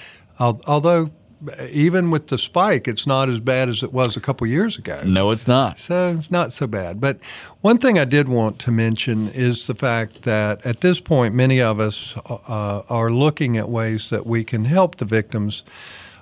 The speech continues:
Speaker 1: of Hurricane Harvey. And the, the, this is a time of scammers. So families need to, uh,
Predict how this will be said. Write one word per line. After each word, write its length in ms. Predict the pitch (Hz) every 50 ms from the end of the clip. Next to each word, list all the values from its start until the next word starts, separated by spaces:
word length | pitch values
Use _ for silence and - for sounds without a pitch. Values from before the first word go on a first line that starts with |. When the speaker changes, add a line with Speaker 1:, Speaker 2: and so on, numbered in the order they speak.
| _ _ -
Speaker 1:
of 180 | 123 120 101
Hurricane 520 | 120 143 151 135 117 - 139 127 113 110 110
Harvey. 640 | 113 123 156 151 143 131 110 110 110 110 110 - -
And 420 | 123 120 117 117 117 117 113 - -
the, 180 | 151 131 113 104 - _ _ _ _ _ _
the, 260 | - 131 120 117 - -
this 460 | 123 113 123 160 190 208 - - -
is 540 | 170 - - 139 139 143 143 139 127 - -
a 160 | 113 123 120
time 400 | 113 - 139 143 127 123 120 113
of 120 | 107 101
scammers. 760 | - - - - - 104 104 98 95 117 160 190 - - - - - - - _ _ -
So 540 | - - - - - 131 113 110 110 110 110
families 840 | 110 - - 113 113 120 123 131 139 139 139 135 131 - - - - - -
need 460 | 123 117 120 120 120 117 113 - -
to, 440 | - - 120 110 107 104 104 98 95
uh, 540 | 107 117 107 117 120 120 113 117 - - -